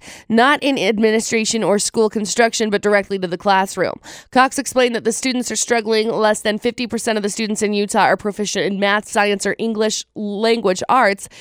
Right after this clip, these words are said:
Talking about teachers, about half of teachers in Utah leave the profession within five years.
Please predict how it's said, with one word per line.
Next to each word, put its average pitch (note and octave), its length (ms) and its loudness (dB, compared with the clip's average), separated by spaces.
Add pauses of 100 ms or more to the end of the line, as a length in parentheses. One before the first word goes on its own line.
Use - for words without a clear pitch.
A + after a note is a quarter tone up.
(260)
Talking B3+ 320 2
about G#3+ 240 4
teachers, G#3+ 580 -2
about G3+ 380 2
half C4 280 -2
of A#3+ 120 -6
teachers A#3 480 -4
in A3+ 140 -4
Utah G#3+ 380 2
leave A3+ 260 -4
the B3 80 -4
profession G#3+ 440 -2
within G3+ 260 -4
five F#3+ 280 2
years. G3 340 0